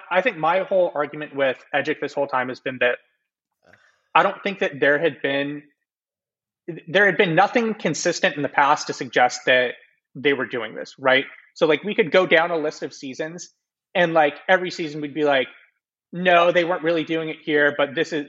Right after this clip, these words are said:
this is the reason why. No, they weren't doing it here because this happened." And then there would be a random season like this where you could make the argument, right? So, like, in hindsight, I feel like you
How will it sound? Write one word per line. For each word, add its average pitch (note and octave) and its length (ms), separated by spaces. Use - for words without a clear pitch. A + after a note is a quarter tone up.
this D3 160
is D#3 80
the C3+ 80
reason C#3 320
why. B2+ 360
No, D#3 340
they D#3+ 80
weren't D3+ 180
doing D3+ 160
it C#3 160
here C#3+ 400
because D3 380
this C#3 180
happened." B2 500
And D3+ 140
then D#3+ 100
there D#3+ 100
would D#3+ 140
be E3+ 120
a D#3 60
random E3 340
season D#3 280
like C3+ 220
this F3 300
where C#3 400
you C#3+ 100
could F3+ 220
make D3+ 180
the C#3+ 120
argument, - 320
right? C3+ 260
So, E3 140
like, D3 160
in E3 100
hindsight, F3 460
I C#3 160
feel D#3+ 120
like C#3 200
you D3+ 80